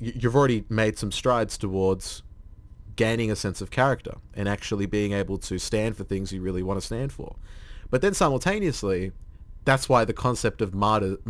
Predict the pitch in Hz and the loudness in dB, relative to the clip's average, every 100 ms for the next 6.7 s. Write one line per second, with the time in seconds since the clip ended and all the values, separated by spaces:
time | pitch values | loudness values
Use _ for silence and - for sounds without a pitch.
0 | 107 101 101 104 110 104 92 98 123 - | -2 0 2 4 4 4 2 2 -2 0
1 | 107 - 104 98 98 - - - - - | -2 0 0 2 -2 -6 -16 -16 -16 -8
2 | - 139 123 117 170 - - 104 104 101 | 0 2 4 4 4 4 4 4 2 0
3 | - 139 92 123 165 139 104 - 92 85 | 4 4 6 4 4 4 2 2 -2 -2
4 | 69 - - 131 104 120 143 127 113 98 | -6 -8 2 2 4 2 2 0 -2 -4
5 | - 107 101 92 90 110 101 123 113 95 | 0 0 2 -2 -2 -2 -2 0 -2 -2
6 | 87 107 127 120 80 - 64 | -2 -2 -2 -6 -8 -10 -12